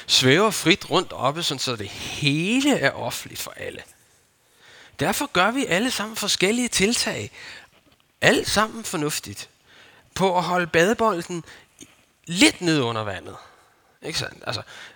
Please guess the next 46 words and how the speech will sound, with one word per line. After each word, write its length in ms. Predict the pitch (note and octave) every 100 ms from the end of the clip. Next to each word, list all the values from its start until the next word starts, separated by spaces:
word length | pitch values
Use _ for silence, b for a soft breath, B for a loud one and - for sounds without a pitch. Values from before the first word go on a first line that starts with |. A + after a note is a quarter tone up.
| -
vi 160 | C#3+
bruger 280 | D3+ F3+ G3
alle 180 | F#3+ C#4
sammen 420 | - C4 A3+ G#3+ - _ _ _ -
nogle 480 | - D#3+ D#3+ A3+ C#4
kræfter 440 | - G3 G3 - F3+
på 340 | - F3 - B B B -
at 60 | D3+
skjule, 540 | - D#3+ D#3+ E3 G#3
hvem 200 | F3 D3
vi 80 | C#3
i 100 | C#3
virkeligheden 840 | A#2+ A2 C3 A3+ - C3+ G#2 G2
er. 100 | F2
Og 120 | -
det 60 | F3
er 40 |
fornuftigt 560 | A3 B2 A2+ - - -
nok. 220 | - - - - b b b b b b -
Ellers 260 | - D#3 D3
ville 140 | C3+
vi 60 | A#2
få 240 | D#3+ E3
et 100 | A#2 -
underligt 500 | C3+ C3 A2+ G2 -
samfund, 520 | G2 G2+ - A2 A2+
ikke? 140 | C3 b b _ _ _ _ _ - -
Men 100 | B2+
pointen 400 | D3 E3 A#3+ A3+
er, 120 | F3 B B B B B
at 280 | D#3 D3+ D3+
vi 60 |
kan 220 | C#3+ C#3
ikke 140 | G#3+ D4+ -
bare 340 | D3 C#3+ G#3+ C4 B B
putte 200 | - F#3 -
den 100 | C#3
ned 220 | F#3+ A3+
under 220 | E3 A2
vandet, 380 | G#2 G3+ C4 B3
og 80 | G3+
så 100 | G#3
tro, 260 | - G3
der 120 | C3+ G3+
bliver 240 | D#3+ -
den. 240 | - G#2+